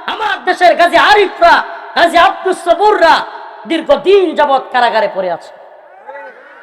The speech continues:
এক একজনের নামে দুই, তিনটা, চারটা করে ফাঁসি লেগে আছে।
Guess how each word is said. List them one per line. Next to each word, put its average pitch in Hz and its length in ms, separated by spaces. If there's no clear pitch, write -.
এক 226 140
একজনের 247 380
নামে 226 220
দুই, 226 180
তিনটা, 240 340
চারটা 254 340
করে 202 200
ফাঁসি 190 260
লেগে 165 220
আছে। - 200